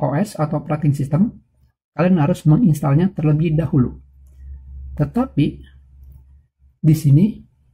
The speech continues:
sedikit berbeda dikarenakan saya mendisable hard disk yang memiliki O S. Di sini kita bisa pilih disable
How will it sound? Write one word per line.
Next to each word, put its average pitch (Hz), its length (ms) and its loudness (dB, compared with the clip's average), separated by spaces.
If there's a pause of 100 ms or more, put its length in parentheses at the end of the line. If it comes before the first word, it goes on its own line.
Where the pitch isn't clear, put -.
(1500)
sedikit 156 320 0
berbeda 135 640 -2
dikarenakan 143 640 0
saya 143 320 0
mendisable 151 960 0 (1400)
hard 143 160 2
disk 180 240 2
yang 156 160 4
memiliki 147 640 2
O 165 160 -8
S. - 400 -8 (1300)
Di 139 80 0
sini 156 240 0
kita 190 160 -2
bisa 143 240 0
pilih 151 480 0
disable 139 640 -2